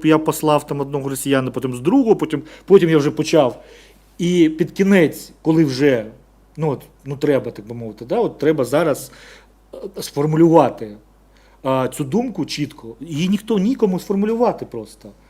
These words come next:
Ти ж розумієш, тому що у нас інформаційне поле повністю насичено наративами цих хороших росіян. І вони формують інформаційну, так? Вони формують. Ти, я,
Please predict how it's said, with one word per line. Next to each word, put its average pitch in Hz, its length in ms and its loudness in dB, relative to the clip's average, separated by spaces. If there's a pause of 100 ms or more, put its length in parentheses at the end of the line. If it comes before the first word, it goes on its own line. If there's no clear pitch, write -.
(140)
Ти 170 100 0
ж 170 60 -2
розумієш, 233 420 2
тому 196 200 0
що 185 120 -4
у - 20 0
нас 202 240 2
інформаційне 196 560 0
поле 240 460 0 (340)
повністю 190 600 4
насичено 160 640 -4
наративами 156 800 0 (260)
цих - 240 0
хороших 185 420 2
росіян. 170 540 0 (260)
І 190 100 2
вони 233 380 6
формують 160 560 2
інформаційну, 127 760 -10
так? 208 340 -8 (380)
Вони 196 380 4
формують. 123 600 -4 (440)
Ти, 240 280 6
я, 208 500 2